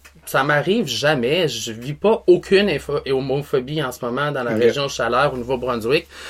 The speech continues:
Speaker 1: Je pense qu'on est chanceux d'avoir une population comme on a, très inclusive,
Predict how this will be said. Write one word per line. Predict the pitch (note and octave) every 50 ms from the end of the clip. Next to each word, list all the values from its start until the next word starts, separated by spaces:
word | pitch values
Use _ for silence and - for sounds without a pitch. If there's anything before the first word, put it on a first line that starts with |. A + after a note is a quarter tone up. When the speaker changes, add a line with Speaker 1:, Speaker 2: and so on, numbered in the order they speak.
| - - -
Speaker 1:
Je | - -
pense | - C#3 C#3+ D3+ D3 -
qu'on | D#3 C#3 C3+ - A#2 A2+ A#2 A#2 A#2 A#2+
est | B2 A#2
chanceux | - - D#3+ D3 C#3+ B2 - - F3 F#3+
d'avoir | G3 F3 D3+ D#3 D#3 D#3+ D#3
une | D3+ C#3+
population | - D#3 C#3+ - - C#3 C3 A#2+ - - D#3+ D#3
comme | - C#3+ C3+
on | B2+ B2 B2 B2
a, | C3 D3+ F3 F3 - - - - - -
très | - - - F3+ F#3+ F#3 E3
inclusive, | E3 D3 C#3+ - D#3 D3 B2+ B2+ C3 C#3 C#3+ E3 F#3+ G3+ E3 D3 -